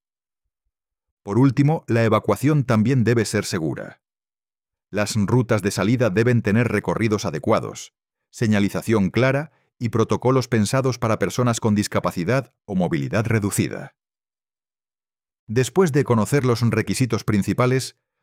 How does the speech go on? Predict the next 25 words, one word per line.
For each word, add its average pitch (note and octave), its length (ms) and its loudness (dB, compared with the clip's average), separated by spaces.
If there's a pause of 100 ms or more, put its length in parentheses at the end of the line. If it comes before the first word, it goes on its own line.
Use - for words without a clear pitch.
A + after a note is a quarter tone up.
vamos C3+ 380 0
a B2 100 2
explicar A#2+ 640 -2
cuándo C3+ 380 2
debe C3+ 260 2
adaptarse A#2+ 760 -2
un C3+ 180 2
edificio F2+ 500 -2
público G#2 460 2
existente. - 800 -6 (1080)
La A#2 120 0
normativa A#2 540 2
no A2 200 4
solo G#2 260 2
afecta G#2+ 400 -2
a F2+ 80 0
edificios E2 540 -4
nuevos. D2 540 -4 (960)
También D3 360 2
se - 140 -2
aplica A2+ 520 0 (300)
cuando A2+ 260 2
se A2+ 160 2
realizan A#2 500 2
reformas - 800 -4